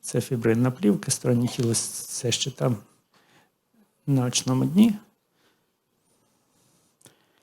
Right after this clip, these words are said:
От, і тут питання в тому, чи ми можемо то стороннє тіло забрати через порт, чи ні. Я постараюсь, стараюся ставити його вздовж пінцета, щоб він не зачепився в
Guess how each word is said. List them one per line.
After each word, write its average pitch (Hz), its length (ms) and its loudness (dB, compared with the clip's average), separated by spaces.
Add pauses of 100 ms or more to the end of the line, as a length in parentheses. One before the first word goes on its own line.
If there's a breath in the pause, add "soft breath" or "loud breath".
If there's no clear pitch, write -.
(580)
От, 160 260 8 (120)
і 202 160 2
тут 208 260 2
питання 180 380 4
в 156 40 0
тому, 170 220 10
чи 165 120 4
ми 165 100 10
можемо 160 340 12
то 151 120 6
стороннє 151 340 8
тіло 147 240 8
забрати 139 420 8 (140)
через 147 300 8
порт, 175 340 6
чи 147 140 8
ні. 123 260 10
Я 123 240 10 (300 loud breath)
постараюсь, 131 460 6
стараюся 127 520 4
ставити 120 440 2
його 113 200 6 (260)
вздовж 117 880 6
пінцета, 180 680 2 (320 loud breath)
щоб 143 280 -2
він 139 160 8
не 135 120 8
зачепився 135 640 2
в 123 140 -4